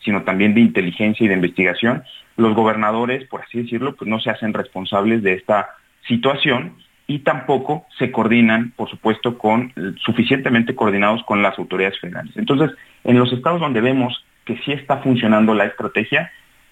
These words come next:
es porque los propios estados tienen una estrategia en la que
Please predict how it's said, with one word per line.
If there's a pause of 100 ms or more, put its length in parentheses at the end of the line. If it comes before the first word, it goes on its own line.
es
porque
los
propios
estados
tienen
una
estrategia (400)
en
la
que